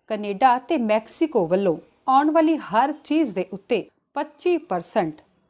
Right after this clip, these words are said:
ਟੈਕਸ ਲੱਗੇਗਾ, ਤਾਂ ਚੀਨ ਤੇ ਅਮਰੀਕਾ ਵੱਲੋਂ ਆਉਣ ਵਾਲੀ ਹਰ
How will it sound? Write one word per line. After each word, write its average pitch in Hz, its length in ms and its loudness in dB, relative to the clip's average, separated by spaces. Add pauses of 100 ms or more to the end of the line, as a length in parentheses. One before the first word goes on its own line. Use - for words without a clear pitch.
(140)
ਟੈਕਸ 330 320 -8
ਲੱਗੇਗਾ, 160 460 -6 (320)
ਤਾਂ 269 120 -4
ਚੀਨ 311 440 -2
ਤੇ 330 200 -4 (160)
ਅਮਰੀਕਾ 175 420 -4
ਵੱਲੋਂ 254 380 4 (140)
ਆਉਣ 269 240 0
ਵਾਲੀ 277 260 0
ਹਰ 185 220 0